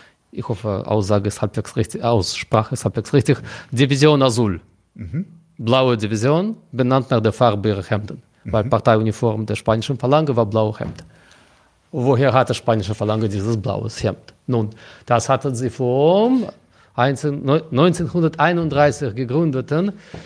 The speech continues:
Speaker 1: Juntas de Ofensiva Nacional Sindicalista von, ähm, Ledesma Ramos. Ramiro Ledesma Ramos ist der Gründer. Äh, das war ein, äh, früherer spanischer faschistischer Aktivist,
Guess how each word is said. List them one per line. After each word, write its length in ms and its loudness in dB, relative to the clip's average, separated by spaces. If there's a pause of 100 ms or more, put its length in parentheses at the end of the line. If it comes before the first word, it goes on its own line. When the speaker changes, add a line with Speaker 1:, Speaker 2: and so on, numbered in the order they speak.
(1000)
Speaker 1:
Juntas 540 6
de 120 6
Ofensiva 640 4
Nacional 560 4
Sindicalista 1080 0 (260)
von, 500 0
ähm, 680 0 (960)
Ledesma 500 2
Ramos. 320 2
Ramiro 460 4
Ledesma 500 -2
Ramos 640 0
ist 200 -10
der 100 -8
Gründer. 500 -2 (540)
Äh, 840 0
das 340 0
war 260 4
ein, 460 2
äh, 680 -2
früherer 520 4
spanischer 560 0
faschistischer 640 -4
Aktivist, 720 -2